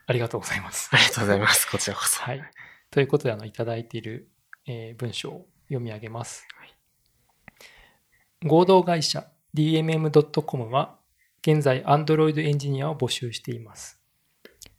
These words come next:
Speaker 1: 弊社では様々な組織、様々なフェーズの事業があります。興味のあるAndroidエンジニアの方のご応募をお待ちしております。また、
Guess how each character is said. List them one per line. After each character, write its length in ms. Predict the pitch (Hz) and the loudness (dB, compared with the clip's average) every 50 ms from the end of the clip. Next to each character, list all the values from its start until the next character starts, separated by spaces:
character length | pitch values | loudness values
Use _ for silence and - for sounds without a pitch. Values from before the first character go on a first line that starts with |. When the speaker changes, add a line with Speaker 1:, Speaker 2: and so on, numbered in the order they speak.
| _ _ _ _ - | _ _ _ _ -2
Speaker 1:
弊 180 | - 175 170 147 | 2 4 4 4
社 160 | - 147 131 | 4 2 2
で 80 | 127 | 2
は 80 | 123 120 | 0 -2
様 240 | - - 139 156 165 | -4 0 0 2 2
々 220 | 180 170 143 131 | 4 2 2 0
な 80 | 117 107 | 0 -2
組 180 | - - 143 | -2 0 0
織、 320 | - - - - - - _ - | 2 2 0 -2 -8 -14 _ -18
様 260 | - - 135 147 160 | -10 -4 -2 0 0
々 200 | 165 151 139 127 | 0 0 0 -2
な 80 | 120 | -4
フ 180 | 113 - - 139 | -6 -4 0 0
ェ 40 | 127 | 0
ー 20 | |
ズ 100 | 120 123 135 | 0 -2 -4
の 120 | 147 143 | -6 -4
事 120 | 131 135 | -4 -4
業 160 | 123 123 113 113 | -2 -4 -4 -4
が 100 | 107 101 | -6 -12
あ 40 | |
り 80 | 104 107 | -16 -18
ま 140 | 117 117 117 | -20 -20 -20
す。 220 | - - - _ _ _ _ _ _ _ - - _ _ _ _ _ _ _ _ _ _ _ _ _ | -20 -20 -20 _ _ _ _ _ _ _ -20 -20 _ _ _ _ _ _ _ _ _ _ _ _ _
興 220 | - - 196 185 170 | 2 6 8 8 8
味 100 | 160 143 | 6 2
の 100 | 135 127 | 0 -2
あ 60 | 123 | -2
る 80 | 127 143 | -2 -2
Android 480 | 135 135 139 139 143 143 147 143 139 | -2 -2 0 2 2 2 2 2 0
エ 100 | 143 143 | -2 -2
ン 60 | 143 | -2
ジ 120 | 143 143 147 | -4 -4 -6
ニ 80 | 147 | -6
ア 60 | 135 123 | -6 -6
の 100 | 123 - | -8 -10
方 240 | - 127 - - | -12 -12 -8 -6
の 140 | 143 170 170 | -4 -4 -4
ご 280 | 165 - 143 135 131 127 | -2 -2 0 0 0 0
応 80 | 123 | -2
募 80 | - 151 | 0 0
を 240 | 156 170 175 175 - - | 0 0 -2 -4 -8 -8
お 40 | |
待 200 | 131 123 123 - | -8 -8 -6 -8
ち 40 | - | -10
し 40 | - | -10
て 80 | - 131 | -8 -8
お 60 | 120 | -8
り 60 | 117 | -8
ま 160 | 120 127 131 127 | -8 -10 -10 -12
す。 180 | - - - _ _ - - - - - - - _ _ _ _ _ _ _ | -12 -16 -20 _ _ -20 -20 -20 -20 -20 -20 -20 _ _ _ _ _ _ _
ま 100 | 147 139 | -4 2
た、 320 | - 175 170 170 - - | 4 4 4 4 0 -12